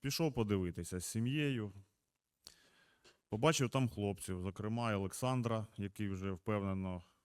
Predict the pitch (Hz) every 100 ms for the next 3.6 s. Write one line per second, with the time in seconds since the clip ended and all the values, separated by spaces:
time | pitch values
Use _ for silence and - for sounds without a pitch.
0 | - 95 101 95 92 - 92 127 127 110
1 | 101 87 98 95 95 92 90 87 85 95
2 | - 78 73 76 78 87 98 104 98 92
3 | 92 - 117 120 113 104